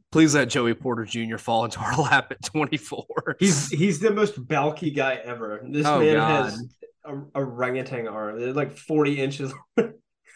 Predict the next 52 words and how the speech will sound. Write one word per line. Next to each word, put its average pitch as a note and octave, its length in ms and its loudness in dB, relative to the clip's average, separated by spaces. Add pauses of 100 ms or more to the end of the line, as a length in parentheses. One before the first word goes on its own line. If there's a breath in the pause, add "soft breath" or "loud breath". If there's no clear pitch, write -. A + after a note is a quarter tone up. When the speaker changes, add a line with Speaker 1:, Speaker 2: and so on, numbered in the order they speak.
(1000 soft breath)
Speaker 1:
Like, C#3+ 100 2
it's - 100 -2
like D3 140 2
the D3 80 -4
scene C#3 320 2
in B2+ 140 0
the, B2+ 200 -2
uh, A#2 220 0
in A#2 220 -4
Nightmare B2 360 0
on A#2+ 140 -2
Elm A2+ 240 -6
Street A#2 380 -2
when A2+ 120 -6
Freddy C3 280 0
Krueger's A#2+ 360 -4
walking B2+ 320 -4
down B2+ 200 -4
the A2+ 80 -8
street C3 400 -6
with A#2 100 -10
his A#2 100 -6
arms A#2+ 320 -2
<laughs> - 80 -10
stretched, C3 400 0
like, - 160 -4
scraping B2+ 600 -2
the G2+ 40 -10
fence, B2 460 -2
like, B2+ 160 -4
to - 80 -12
scare A#2 340 -2
Tina. B2+ 440 -4
Speaker 2:
What A3+ 160 4
were, F4 260 -4
what C4 160 4
were F4+ 80 6
they, C#4 220 4
thirty, G3 320 4
thirty-six A3+ 960 -2
inches? A3+ 420 -6
What A3 140 0
were B3 100 0
Speaker 1:
He E3+ 60 4
Speaker 2:
they? F3+ 100 4
Speaker 1:
had, F#3 160 2
yeah, E3+ 280 2
he F3+ 160 2
had, A3 200 -2
like, F3+ 300 -2
he G#2+ 180 -6
had G#3+ 240 -4